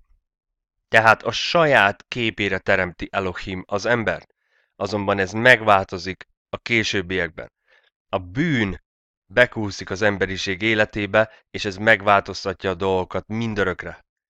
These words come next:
Ez Bárasít, első Mózes ötös fejezet, és így kezdődik. Ez Adám nemzetségének könyve, amely napon teremté Elohim az embert,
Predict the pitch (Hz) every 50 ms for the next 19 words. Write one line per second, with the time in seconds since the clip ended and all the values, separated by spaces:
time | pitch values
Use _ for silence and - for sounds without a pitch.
0 | _ _ _ - 113 113 107 113 120 120 117 120 117 - - 160 180 202 - -
1 | - _ _ _ _ _ _ _ _ _ _ _ _ - 120 123 123 123 117 -
2 | - - 113 104 101 101 101 - - - _ _ _ _ _ _ - 101 101 98
3 | 95 90 95 92 87 - - - _ - 123 120 - 107 98 - - - 117 110
4 | 101 98 90 95 92 90 - _ _ _ _ _ _ _ _ _ - 98 95 92
5 | 90 - - 113 104 - - 117 107 90 85 78 - _ _ _ _ _ _ -
6 | - 123 127 127 - - - 117 113 120 127 131 127 120 104 90 87 95 95 -
7 | _ _ _ - 101 107 104 101 95 101 95 - - 104 95 101 95 92 92 -
8 | - 120 107 95 90 - - - _ - 101 101 101 104 101 101 - 101 92 87
9 | - 107 98 95 90 - - 98 95 98 95 92 92 101 95 92 87 90 90 87
10 | - 98 104 104 110 123 139 156 - - -